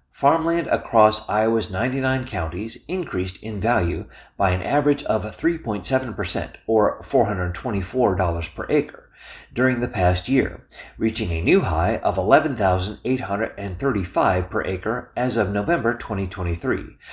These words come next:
according to the I S U Land Value Survey. This was a subdued price increase compared to recent years.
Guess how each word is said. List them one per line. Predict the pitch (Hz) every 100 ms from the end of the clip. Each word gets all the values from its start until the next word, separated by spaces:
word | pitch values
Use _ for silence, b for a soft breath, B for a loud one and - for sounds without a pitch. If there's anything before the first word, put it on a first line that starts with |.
| B B
according | - - 151 92
to | 87
the | 95 76
I | 92 87
S | 87 -
U | 98 -
Land | - 95 98 95 -
Value | 85 82 85
Survey. | 80 127 104 - - - B B
This | - 110
was | 110 185
a | 202
subdued | - 123 98 185 107 92 -
price | 82 82
increase | 85 80 117 139 -
compared | 127 123 120 113
to | 101
recent | 98 90 85
years. | 156 139 - -